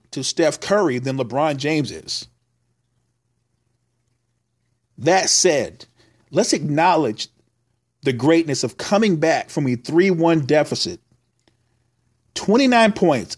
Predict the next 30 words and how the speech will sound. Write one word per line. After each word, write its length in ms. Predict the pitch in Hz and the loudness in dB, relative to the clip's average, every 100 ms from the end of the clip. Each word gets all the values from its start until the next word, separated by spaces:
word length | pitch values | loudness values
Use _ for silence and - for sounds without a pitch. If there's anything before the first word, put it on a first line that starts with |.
| - | -2
eleven 460 | 131 156 208 208 | 2 4 4 2
rebounds, 520 | 180 180 139 131 123 - - | 0 0 0 0 -2 -6 -6
and 180 | 131 135 | -2 2
nine 240 | 160 170 | 2 2
assists. 420 | 156 - 147 - - | 2 2 0 0 -4
That's 300 | 135 196 - | -2 -2 0
what 120 | 180 | 2
he 180 | 175 - | 2 2
averaged, 580 | 156 127 90 - - _ _ _ - | 2 2 -4 -16 -18 _ _ _ -4
along 340 | 135 170 175 | 2 4 4
with 200 | 156 - | 0 -2
two 160 | - 175 | 0 0
and 100 | 139 | 0
a 40 | |
half 280 | 151 139 117 | 0 0 0
blocks 380 | 139 135 131 - | 2 2 0 -4
and 140 | 131 | -6
two 160 | - 156 | 0 0
and 80 | 143 | 0
a 40 | |
half 180 | 147 117 | 0 -2
steals. 480 | - 139 107 90 - _ _ _ _ _ _ _ | 0 0 0 -2 -8 _ _ _ _ _ _ _
And 140 | 117 110 | -8 -4
speaking 340 | - 302 156 | 0 2 2
of 140 | 139 117 | 0 0
blocks, 560 | 123 - - - - _ _ _ _ _ - | -2 -2 -6 -8 -8 _ _ _ _ _ -16
the 280 | 120 160 170 | -4 0 0
block, 480 | 165 143 - - - | 0 -2 -4 -16 -18
the 220 | 98 165 | -4 -4
play 500 | 160 175 147 92 76 | -2 0 0 -2 -10